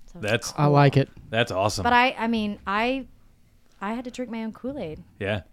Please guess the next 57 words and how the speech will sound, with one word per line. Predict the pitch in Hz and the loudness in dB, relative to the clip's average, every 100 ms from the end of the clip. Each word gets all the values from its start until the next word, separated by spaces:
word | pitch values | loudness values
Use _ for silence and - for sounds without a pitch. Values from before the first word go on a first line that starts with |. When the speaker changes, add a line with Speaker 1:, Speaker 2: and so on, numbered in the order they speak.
| _ _ _ | _ _ _
Speaker 1:
Be | 196 | -16
like, | 202 - 349 | -16 -16 -14
"Hmm." | 330 156 180 151 104 - | -12 -12 -12 -12 -14 -10
Speaker 2:
It, | 117 117 | -6 -4
and | 120 120 | -2 -2
it's | 117 | 0
wild | 113 123 123 104 95 | 2 4 6 4 0
once | 110 104 | -4 0
you're | 110 98 | 0 2
on | 104 | 2
that | 98 98 | -2 -4
right, | 104 98 92 - _ _ _ | -4 -6 -8 -16 _ _ _
once | 117 110 | -6 -4
you're | 107 | 0
on | 104 101 | 0 0
that | 101 | -2
right | 101 95 | -4 -6
product, | - 95 95 82 | -6 -8 -6 -8
how | - 92 | -10 -12
fast | - 92 90 - - | -10 -10 -10 -12 -10
they'll | 90 82 | -10 -8
come | 101 92 | -10 -10
back | 87 82 | -10 -10
around | 85 82 82 - | -12 -12 -12 -12
to | |
you. | 78 - _ _ | -14 -16 _ _
Speaker 3:
Yeah. | - 143 127 120 - - | 8 10 10 6 -2 -16
Speaker 2:
So, | - 98 87 80 - _ | -10 -6 -6 -8 -14 _
and, | 98 92 | -10 -8
and | 92 92 | -6 -4
they'll | 95 | -2
full | 87 - 104 98 95 | -4 -2 0 0 0
on | 90 87 | -2 -4
support | - - 107 92 | -8 -4 -4 -4
you | 95 95 90 | -2 -2 -2
and | 78 | -6
help | - 104 92 - - _ _ _ _ _ _ - | -6 -6 -4 -6 -8 _ _ _ _ _ _ -18
do | 98 | -6
your | 104 98 | -4 -4
marketing | 92 98 95 98 85 | 0 -2 -2 -6 -6
for | 101 95 | -6 -6
you | 95 92 | -4 -6
and | 90 | -6
get | 87 | -6
everyone | 90 90 87 | -6 -6 -4
Speaker 3:
It | 180 | -2
Speaker 2:
else | 180 | 6
Speaker 3:
seems | 262 247 | 8 8
Speaker 2:
to | - | 10
Speaker 3:
to | |
be | 151 | 10
a | 139 | 10
Speaker 2:
support | 120 | 10
you | |
too. | 127 | 10
Speaker 3:
very | 139 135 147 | 10 10 8
inspiring | 151 131 - 135 196 147 | 6 4 6 6 6 2